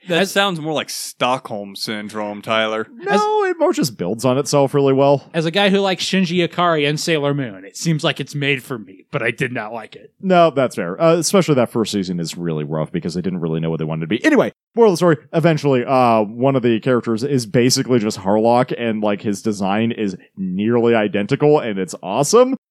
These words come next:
Speaker 3: And I didn't realize it until after I had already finished watching the entire thing because I hadn't heard of Harlock until then.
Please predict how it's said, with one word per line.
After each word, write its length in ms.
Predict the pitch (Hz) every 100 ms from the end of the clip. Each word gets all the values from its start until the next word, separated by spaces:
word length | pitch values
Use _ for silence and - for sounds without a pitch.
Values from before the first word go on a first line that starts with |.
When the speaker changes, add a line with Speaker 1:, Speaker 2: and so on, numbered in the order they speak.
| _
Speaker 3:
And 140 | 131 117
I 80 |
didn't 240 | 98 147 160
realize 460 | 190 226 160 147
it 200 | 156 143
until 520 | 131 123 117 143 127 -
after 320 | 107 139 143
I 40 |
had 80 | 131
already 160 | 131 123
finished 240 | 139 120
watching 260 | 120 127 120
the 60 | 113
entire 240 | 123 110
thing 160 | 120 95
because 220 | 98 98
I 60 | 95
hadn't 260 | 104 104 110 101
heard 160 | 113
of 60 | 120
Harlock 420 | 107 147 101 92
until 220 | 92 92 87
then. 220 | 90